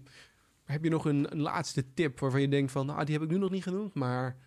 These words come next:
als een, eh, merchant nu luistert en denkt, "Dit heb ik nog niet,"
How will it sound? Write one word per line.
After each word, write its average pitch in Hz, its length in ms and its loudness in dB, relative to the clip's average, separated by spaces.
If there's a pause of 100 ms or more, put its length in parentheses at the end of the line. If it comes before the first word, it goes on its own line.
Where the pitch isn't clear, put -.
(140)
als 147 220 -6
een, 131 220 0
eh, 123 80 0
merchant 139 440 0
nu 151 140 0
luistert 160 400 -2
en 131 120 -2
denkt, 127 320 -2 (720)
"Dit 139 140 2
heb 147 140 4
ik 185 60 -4
nog 175 120 -4
niet," 190 240 -4